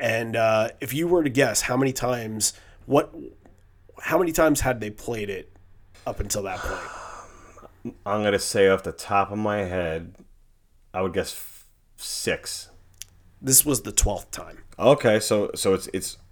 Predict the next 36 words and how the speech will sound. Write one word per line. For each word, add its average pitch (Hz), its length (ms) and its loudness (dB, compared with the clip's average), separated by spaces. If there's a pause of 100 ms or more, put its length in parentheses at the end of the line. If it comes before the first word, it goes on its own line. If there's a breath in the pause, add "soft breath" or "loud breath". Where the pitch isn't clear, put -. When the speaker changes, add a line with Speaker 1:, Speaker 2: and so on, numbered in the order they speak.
Speaker 2:
s-, - 180 -14
slightly 117 600 4
Speaker 1:
That's 95 160 6
still 110 480 4 (100)
Speaker 2:
that's 95 80 -10
Speaker 1:
really 107 720 2
rare, 92 320 0
though. 80 280 -12
Speaker 2:
That's 104 260 0
really 104 260 0
rare. 87 380 -4 (140)
That's 90 240 -2
really 90 260 -2
rare. 82 300 -6 (140)
Speaker 1:
And 110 100 -2
a, 107 40 0
a 110 320 -4
lot 131 300 12
of 135 80 8
that 123 200 2
comes 107 300 -2
with 101 500 -6 (400 soft breath)
them 110 340 -2
not 110 360 0
doing 110 300 -2
it 107 160 -10
from 104 160 -6
about 101 320 -6
nineteen 107 360 -4
ninety-four 98 600 -4
until 95 300 -6
about 90 220 -10
nineteen 98 340 -8
ninety-eight 95 480 -8
or 95 80 -6
ninety-nine. 92 640 -12